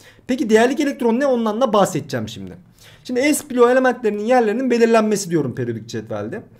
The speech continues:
Bir atomun elektron dizilimi S bir ile bitiyorsa bir A grubu, S iki ile bitiyorsa iki A grubu elementidir diyorum.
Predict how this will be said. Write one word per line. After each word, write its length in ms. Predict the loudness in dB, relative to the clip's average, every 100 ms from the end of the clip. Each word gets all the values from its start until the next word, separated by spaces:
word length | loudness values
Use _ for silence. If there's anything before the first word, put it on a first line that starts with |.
| -20 -20 _ _ 2
Bir 360 | 2 2 0
atomun 380 | 0 2 0 -4 -10 -20 -12
elektron 560 | 0 0 0 -4 -2 -2
dizilimi 300 | -4 -4 -4
S 340 | -4 -2 -2
bir 80 | -2
ile 120 | -4
bitiyorsa 540 | -4 -6 -2 -4 -4 -4
bir 340 | -2 0 0
A 40 | 0
grubu, 340 | 0 -6 -8
S 320 | -12 -4 -4
iki 160 | -2 -6
ile 140 | -4
bitiyorsa 540 | -4 -4 -2 -2 -4 -6 _ -12
iki 320 | -8 0 2
A 300 | 2 0 -6
grubu 280 | -4 2 2
elementidir 920 | 2 2 0 -4 -6 -4 -4 -8 -18 -20 _
diyorum. 260 | -10 -10